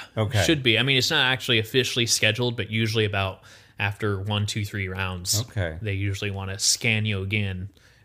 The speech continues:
Speaker 2: and, uh,
Speaker 1: Good.
Speaker 2: kinda see where things are at.
Speaker 1: That's
Speaker 2: So
Speaker 1: great. Then you get to find out how it's taking and all
Speaker 2: Yeah.
Speaker 1: of that. That's
Speaker 2: So,
Speaker 1: awesome.
Speaker 2: and they, I know what they,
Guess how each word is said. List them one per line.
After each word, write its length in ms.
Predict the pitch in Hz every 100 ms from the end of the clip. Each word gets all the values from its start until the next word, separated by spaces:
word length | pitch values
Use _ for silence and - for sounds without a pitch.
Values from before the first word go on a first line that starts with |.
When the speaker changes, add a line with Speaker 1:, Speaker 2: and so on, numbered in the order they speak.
| -
Speaker 2:
and, 260 | 98 95 92
uh, 260 | 87 90 92
Speaker 1:
Good. 400 | - 87 92 107
Speaker 2:
kinda 160 | 95 104
see 260 | - - 107
where 160 | 101
things 340 | 98 107 101 95
are 120 | 98
at. 320 | 98 - -
Speaker 1:
That's 160 | 117 -
Speaker 2:
So 80 | 107
Speaker 1:
great. 340 | 110 165 - - 104
Then 220 | 113 107
you 220 | 104 107
get 220 | 95 110
to 160 | 104 104
find 540 | 87 - - 107 104
out 380 | 98 113 110 -
how 200 | 101 98
it's 160 | 92 -
taking 560 | 110 104 113 120 120
and 340 | 104 87 87 95 - -
all 100 | 107
Speaker 2:
Yeah. 80 | 101
Speaker 1:
of 60 |
that. 320 | 95 113 - -
That's 160 | 104 -
Speaker 2:
So, 60 |
Speaker 1:
awesome. 320 | 92 101 101 104
Speaker 2:
and 140 | 120 117
they, 180 | 113 107
I 120 | 110
know 160 | 120 139
what 200 | 147 143
they, 340 | 127 120 107